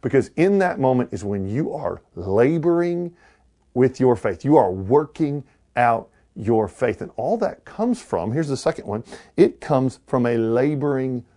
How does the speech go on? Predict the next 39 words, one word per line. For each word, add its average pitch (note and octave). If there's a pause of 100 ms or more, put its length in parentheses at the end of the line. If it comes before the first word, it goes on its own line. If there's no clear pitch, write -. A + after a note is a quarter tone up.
(140)
love. - (760)
A C#3
laboring F3+ (380)
love. B2
You C3
see, E3 (240)
a B2+
genuine F#3
faith A#2+ (420)
has C#3+
a A#2+
labor C3
of A#2+
love. C3
Many D3+
of B2+
you C3+
are -
familiar B2+
with A#2
that A#2
phrase. C3+
Look -
at G3
it -
there C3
in A#2+
verse A2+ (600)
three C#3
again. C3
"Remembering G#3
before D3+
our C#3
God A2+
and C3
Father G#2+
your A#2
work A2
of B2